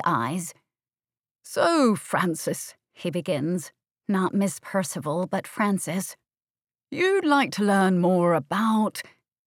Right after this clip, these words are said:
he glances at his glass tablet and looks up with a small smile,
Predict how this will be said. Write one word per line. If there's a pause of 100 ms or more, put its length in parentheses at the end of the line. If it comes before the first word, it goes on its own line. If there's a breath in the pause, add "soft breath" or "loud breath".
(160)
he
glances
at
his
glass
tablet
and
looks
up
with
a
small
smile,